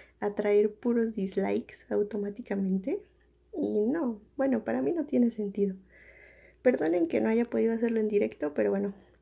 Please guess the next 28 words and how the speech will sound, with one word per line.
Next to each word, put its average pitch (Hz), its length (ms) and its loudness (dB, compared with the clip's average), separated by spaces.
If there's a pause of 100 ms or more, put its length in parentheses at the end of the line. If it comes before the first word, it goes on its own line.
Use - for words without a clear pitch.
(160)
supongo 240 340 2
que 233 120 -2
mucha 208 260 0
gente, 214 420 0
como 202 300 -2
ya 208 240 2
vieron 208 540 0 (280)
en 202 240 2
sus 190 280 0
dos 208 260 6
de 240 80 2
la 240 100 2
mañana, 208 500 0
dependiendo 202 440 2
de 208 80 2
su 202 120 -4
horario, 208 320 -2 (560)
pues 190 160 0
que - 120 -4
no 175 100 -4
pasó 208 240 -4
nada, 220 220 -2
ya 220 180 -2
se 196 120 -4
fueron 196 260 -2
a 214 60 -2
dormir, 240 360 0
¿no? 254 140 -2